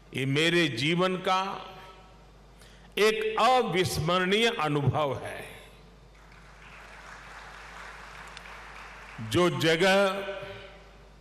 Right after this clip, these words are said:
जो संस्था सीधे तिलक जी से जुड़ी रही हो,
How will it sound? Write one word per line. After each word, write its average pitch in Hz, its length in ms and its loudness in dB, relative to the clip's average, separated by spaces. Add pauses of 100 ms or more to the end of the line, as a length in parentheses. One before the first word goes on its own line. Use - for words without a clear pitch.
(680)
जो 143 220 0
संस्था 185 960 0 (1400)
सीधे 196 920 4
तिलक 180 380 4
जी 196 160 2
से 196 240 2
जुड़ी 170 540 0
रही 143 280 0
हो, 151 520 -4